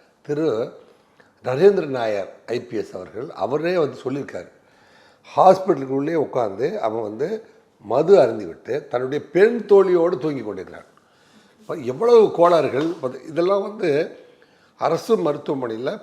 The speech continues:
போதிய காவல்துறை கண்காணிப்பு இல்லை அப்படின்னு காட்டுது. இன்னும் கொஞ்சம் துருவி பார்க்க போனா,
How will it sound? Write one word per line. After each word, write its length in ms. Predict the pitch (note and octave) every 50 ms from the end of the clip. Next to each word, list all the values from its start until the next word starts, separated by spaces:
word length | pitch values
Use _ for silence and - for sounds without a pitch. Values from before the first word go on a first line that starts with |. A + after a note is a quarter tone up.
| - -
போதிய 640 | C#3 C3+ D3 C#3 A#2+ C3 B2+ C3+ E3 F#3 - - -
காவல்துறை 800 | - A#2 A#2+ C#3 C#3+ D3+ C3+ - - C3 A2+ A2 B2 D3+ - - - _ _ _ _
கண்காணிப்பு 720 | - - C#3 F3 F3+ F3+ E3+ C#3+ B2 A2 - - E3 C3+ G#2
இல்லை 300 | G#2+ A#2 A#2 A#2 A2+ G#2+
அப்படின்னு 220 | - G2 F#2 G2+
காட்டுது. 460 | A2+ A2 G2 F#2 - - E2+ - - _ _ _ _ _ - _ _ _ _ _ _ _ _ _ _ _ _ _ _ _ _ - - - - - - _ _ _
இன்னும் 180 | E3 F#3 A3+ G#3+
கொஞ்சம் 340 | A3 A3 G#3 F#3 F3+ D3+
துருவி 300 | - - E3 F#3+ F#3+ F3+
பார்க்க 340 | C#3 - C#3 C#3 C3+ B2 B2
போனா, 520 | G#2 A2 A#2 B2 C3+ A#2 G#2 A2 C3 E3